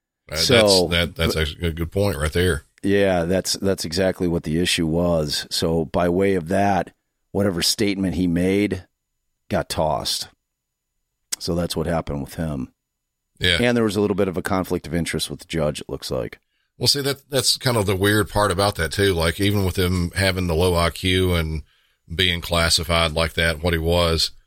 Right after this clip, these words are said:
Speaker 1: he's still, from everything I've read about, he's still a career criminal. He's, um, he's been in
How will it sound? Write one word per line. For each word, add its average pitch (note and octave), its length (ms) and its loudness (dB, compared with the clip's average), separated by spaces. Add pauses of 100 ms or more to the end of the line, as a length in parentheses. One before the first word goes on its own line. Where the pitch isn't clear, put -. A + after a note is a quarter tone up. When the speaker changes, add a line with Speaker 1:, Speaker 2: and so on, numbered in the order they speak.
(400)
Speaker 1:
he's G#2 200 2
still, F2 600 0 (360)
from E2+ 380 -2
everything F#2 400 0
I've F2 380 -2 (320)
read F2+ 380 2
about, D#2+ 380 0
he's F#2+ 200 0
still A2 240 2
a F2+ 60 0
career F2+ 380 2
criminal. F#2 400 0
He's, E2 360 0 (560)
um, D#2 480 -2
he's D#2+ 180 -2
been F2+ 200 -2
in E2 320 -4